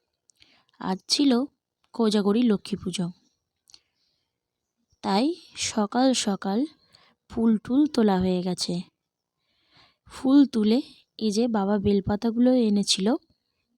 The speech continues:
এগুলোকে মা ছাড়িয়ে নিচ্ছে। তারপর পুজোর জোগাড়, ভোগের আয়োজন সবই তো বাকি পড়ে রয়েছে। দেখো, এখানে ফল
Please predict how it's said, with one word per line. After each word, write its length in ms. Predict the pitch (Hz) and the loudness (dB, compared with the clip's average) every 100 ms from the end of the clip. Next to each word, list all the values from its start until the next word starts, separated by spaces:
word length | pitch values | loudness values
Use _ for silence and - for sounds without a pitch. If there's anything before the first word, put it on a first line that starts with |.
| _ _ - | _ _ -8
এগুলোকে 480 | 202 202 196 202 320 - _ _ - _ - | -4 -2 -2 -4 -6 -6 _ _ -20 _ -4
মা 160 | 208 214 | -2 -2
ছাড়িয়ে 320 | - 202 196 185 | -2 0 0 0
নিচ্ছে। 440 | 180 - - 185 180 - _ _ _ _ _ _ _ _ _ _ _ _ _ _ _ _ _ - _ _ _ _ _ _ | -4 -6 -10 -10 -10 -14 _ _ _ _ _ _ _ _ _ _ _ _ _ _ _ _ _ -20 _ _ _ _ _ _
তারপর 400 | 226 214 - 220 208 | -2 0 0 -2 -4
পুজোর 280 | - 208 220 202 | -6 -2 -2 0
জোগাড়, 420 | - 220 220 214 214 240 _ _ _ - - _ _ _ _ | -2 0 0 0 -2 -8 _ _ _ -20 -20 _ _ _ _
ভোগের 380 | 196 190 190 220 226 | -2 0 2 4 4
আয়োজন 460 | 226 220 220 214 214 214 - _ - | 4 4 2 2 0 -2 -10 _ -10
সবই 300 | - 254 240 | -2 0 2
তো 80 | 233 | 2
বাকি 280 | 214 190 190 | 0 0 -4
পড়ে 260 | - - 180 | -8 -6 -4
রয়েছে। 400 | 180 175 170 - 180 _ _ _ _ _ _ _ _ - - - _ _ _ _ - | -4 -6 -6 -10 -10 _ _ _ _ _ _ _ _ -20 -20 -20 _ _ _ _ -6
দেখো, 360 | 208 185 - 294 - _ _ _ _ _ | -4 -4 -6 -8 -10 _ _ _ _ _
এখানে 260 | 214 214 214 202 | -6 -2 0 0
ফল 180 | 208 | -2